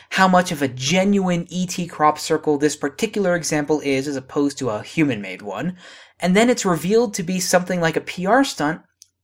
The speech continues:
well, they kinda lose credibility, or any credibility that they had. Their only recourse is to claim that this is a conspiracy, that they really are correct, and that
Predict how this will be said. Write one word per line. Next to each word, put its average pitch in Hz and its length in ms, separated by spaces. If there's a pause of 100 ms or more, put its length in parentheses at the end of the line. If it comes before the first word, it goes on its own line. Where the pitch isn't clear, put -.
(140)
well, 269 400 (160)
they 208 300 (100)
kinda 392 400
lose 285 280
credibility, 214 880
or 123 220 (100)
any 214 160
credibility 160 560
that 143 160
they 131 120
had. - 360 (720)
Their 180 280
only 294 320
recourse 131 680
is 156 180
to 180 80
claim 175 320
that 196 160
this - 180
is 156 120
a 131 80
conspiracy, 233 800 (260)
that 143 360
they 180 240
really 202 360 (140)
are 247 280
correct, - 580 (100)
and 175 180
that 190 220